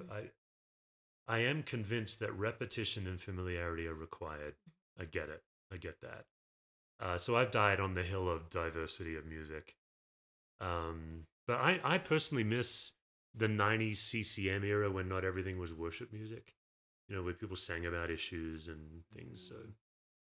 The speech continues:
Speaker 2: I don't know how helpful I am on this conversation, um, 'cause I'm more answering as a musician, I think, than as a lead pastor. I think
Speaker 1: Okay.
Speaker 2: that's the problem.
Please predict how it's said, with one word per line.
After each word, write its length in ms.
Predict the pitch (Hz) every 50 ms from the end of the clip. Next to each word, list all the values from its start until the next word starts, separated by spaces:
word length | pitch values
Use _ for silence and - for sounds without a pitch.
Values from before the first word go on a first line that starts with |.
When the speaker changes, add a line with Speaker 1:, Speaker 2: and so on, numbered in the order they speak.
| _ _ _ -
Speaker 2:
I 60 | 131
don't 100 | 175 190
know 100 | 175 127
how 200 | 107 104 95 87
helpful 360 | 82 98 104 101 - - 101
I 120 | 90 87 87
am 160 | 90 90 90
on 120 | 85 85
this 180 | 85 85 85 -
conversation, 840 | - 98 87 82 82 - - - - - - - - - - - _ _ _ _ _ _ _ _ _ -
um, 320 | - - - - - - - _ _ _ _ _ _ _ _ -
'cause 180 | - 127 107 101
I'm 240 | 113 107 110 107 - _ _ _ _ _ _ _ -
more 380 | 117 110 113 120 135 135 123
answering 400 | 110 104 95 - - 104 95 92
as 160 | 90 85 80
a 40 | 87
musician, 720 | 82 80 80 78 78 85 85 82 - - 87 76 71 78 90 -
I 60 | 82
think, 240 | 78 - 87 82 78 _ _ -
than 140 | 82 78
as 140 | 80 78 76
a 60 | 85
lead 220 | 76 71 76 76 71 _ -
pastor. 400 | 92 87 85 - - - - - - _ - 180
I 60 | -
think 200 | 87 110 107 104
Speaker 1:
Okay. 80 | 107 104
Speaker 2:
that's 240 | 98 104 - -
the 120 | - - 82
problem. 480 | - - 90 80 73 73 71 69 71